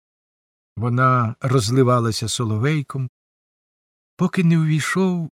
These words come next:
юний красунчик паж, убраний у барвистий,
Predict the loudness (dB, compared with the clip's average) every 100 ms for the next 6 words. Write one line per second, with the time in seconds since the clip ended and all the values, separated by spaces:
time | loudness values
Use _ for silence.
0 | _ _ _ -8 -4 0 0 0 -2 -6
1 | -6 -2 -2 -2 -6 -10 -12 -4 -2 -2
2 | -4 -12 _ _ _ _ _ _ _ _
3 | _ _ _ -2 0 4 4 4 0 -2
4 | -2 -2 -4 -2 -2 0 -2 -2 -6 -6
5 | -8 -8